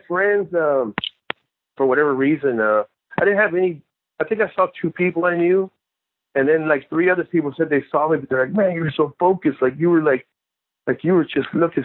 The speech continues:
straight ahead, moving." And so maybe I didn't see some people, but I didn't have, like, someone waiting for me at the finish line or anything.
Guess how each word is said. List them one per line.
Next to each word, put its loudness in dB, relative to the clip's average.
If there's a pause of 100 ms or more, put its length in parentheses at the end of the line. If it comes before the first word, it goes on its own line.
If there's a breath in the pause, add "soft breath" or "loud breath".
(100)
straight 2
ahead, 2
moving." 0 (460 soft breath)
And 0
so 4
maybe 2
I 2
didn't -8
see -2
some -2
people, 0
but 0 (720)
I -2
didn't 2
have, 0
like, 0
someone 0
waiting 0
for -2
me 0
at -2
the -10
finish -2
line 2
or 4
anything. -2